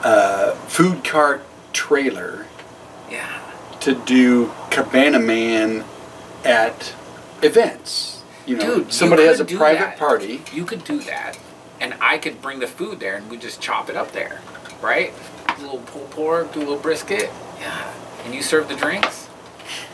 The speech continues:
Speaker 2: Be like a two-man wrecking crew.
Speaker 1: <laughs>
Speaker 2: We could be the, we could be the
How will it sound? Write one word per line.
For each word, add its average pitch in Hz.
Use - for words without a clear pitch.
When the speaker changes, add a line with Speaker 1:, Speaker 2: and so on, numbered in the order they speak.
Speaker 2:
Be 175
like 131
a 113
two-man 156
wrecking 160
crew. -
Speaker 1:
<laughs> 165
Speaker 2:
We -
could -
be 156
the, 120
we 147
could 151
be 135
the 104